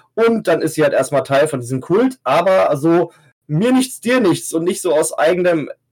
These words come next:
Willen oder eigenem Entschluss, sondern einfach nur, weil das Drehbuch das halt wollte. Und das ist so, wie gesagt, das große Problem an der Staffel. Viele Dinge passieren halt einfach nur,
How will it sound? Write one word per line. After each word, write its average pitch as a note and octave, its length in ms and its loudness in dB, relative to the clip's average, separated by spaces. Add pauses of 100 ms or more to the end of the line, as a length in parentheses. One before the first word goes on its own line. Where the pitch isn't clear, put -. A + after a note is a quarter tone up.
Willen F#3+ 480 2
oder D3+ 180 2
eigenem D3 320 0
Entschluss, A3+ 360 -4
sondern D#3 220 0
einfach E3 340 -4
nur, D#3+ 180 0
weil D#3 140 2
das D#3 180 0
Drehbuch C#3 360 -6
das A#2+ 200 -8
halt A2+ 240 -8
wollte. B2+ 420 -2
Und A#2+ 120 -4
das A#2+ 140 -12
ist - 120 -16
so, B2 240 -6
wie A#2+ 80 -14
gesagt, A#2 320 -10
das - 160 -20
große - 340 -10
Problem B2 360 -8
an A#2 80 -6
der A2+ 80 -4
Staffel. C3 400 -4
Viele F3 340 -4
Dinge D#3 220 -2
passieren C#3+ 380 -4
halt B2+ 120 -4
einfach - 300 -6
nur, E3 300 0